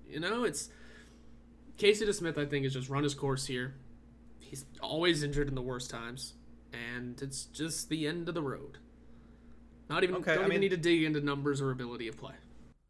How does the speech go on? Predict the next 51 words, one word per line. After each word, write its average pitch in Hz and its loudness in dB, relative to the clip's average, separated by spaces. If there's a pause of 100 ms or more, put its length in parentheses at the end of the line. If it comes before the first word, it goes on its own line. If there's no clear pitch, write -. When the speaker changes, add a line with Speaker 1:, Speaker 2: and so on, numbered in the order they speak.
(380)
Speaker 2:
Okay, 151 2
well, 160 8
I 175 10
mean, 170 2
he's 185 0
been 202 2
the 196 4
backup 190 2
for 156 -4
three 156 0
seasons 120 -6
for 123 -8
the 113 -10
Pittsburgh 117 -8
Penguins. 104 -8
The 131 -2
one 165 6
drawback 170 4
that 151 4
I 135 6
have 135 4
is 120 -4 (100)
if 233 12 (400)
that 170 6
name 175 4
is 135 0
not 151 4
Marc-Andre 139 4
Fleury, 123 4 (260)
then 131 2
who 151 8
is 139 6
it? - -6
Because 131 -2
the 131 0
last 156 6
time 190 4
the 156 2
Penguins 160 0
had 147 4
to 131 -10
go 143 4
outside 165 6
the 147 0
organization 127 0 (260)
to 147 2
bring 156 6
in 143 4
a 120 2
backup 139 4
goaltender, 160 6